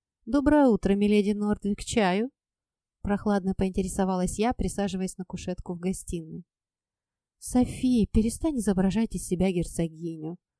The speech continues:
устало произнесла мама. «Я пришла к тебе попросить прощения». «Вовремя, правда?»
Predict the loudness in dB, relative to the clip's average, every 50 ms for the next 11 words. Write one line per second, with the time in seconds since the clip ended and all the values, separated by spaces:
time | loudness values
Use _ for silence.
0 | _ _ _ _ _ _ _ _ _ -8 -4 0 2 4 4 4 2 2 2 0
1 | 0 0 -2 -4 -4 -2 -2 -2 -2 -2 -4 -6 -6 -8 -10 -12 _ _ _ _
2 | _ _ _ _ _ _ _ _ -10 -6 -4 -2 -2 0 0 -2 2 2 2 2
3 | 2 2 2 2 4 4 2 2 2 2 2 2 2 0 -2 0 2 2 2 2
4 | 2 0 0 0 0 0 0 -2 -6 -8 -8 -8 -8 -10 -14 _ _ _ _ _
5 | _ _ _ _ _ _ _ _ _ _ _ -2 2 4 6 6 6 6 6 6
6 | 6 4 4 6 6 6 6 6 6 2 2 2